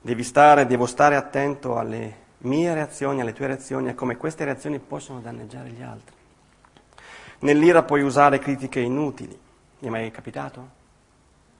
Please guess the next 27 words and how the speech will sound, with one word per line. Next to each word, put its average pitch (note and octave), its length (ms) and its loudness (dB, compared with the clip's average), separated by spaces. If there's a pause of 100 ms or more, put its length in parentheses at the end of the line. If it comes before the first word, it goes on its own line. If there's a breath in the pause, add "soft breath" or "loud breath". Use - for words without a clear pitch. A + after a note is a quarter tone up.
(100)
di B2+ 100 -12
usare A#2+ 240 -8
critiche B2 340 -16
inutili A#2 560 -14 (1120)
durante A#2 300 -10
un A2+ 80 -10
litigio A#2+ 600 -14 (380)
che C3+ 120 -12
non C#3+ 120 -6
serviva B2+ 380 -10
in G#2+ 60 -10
quel - 120 -14
momento, A2 500 -16 (200)
non B2+ 160 -10
era C3 80 -8
necessario, B2 640 -14 (680 soft breath)
ma B2+ 80 -8
era C3 100 -2
solo D3+ 240 -4
l'obiettivo B2+ 460 -6
di B2 80 -8
distruggere B2 480 -12
l'altro, A#2+ 280 -6
di G#2+ 80 -12
metterlo A#2+ 300 -10
K A2+ 160 -14
O, A2 300 -12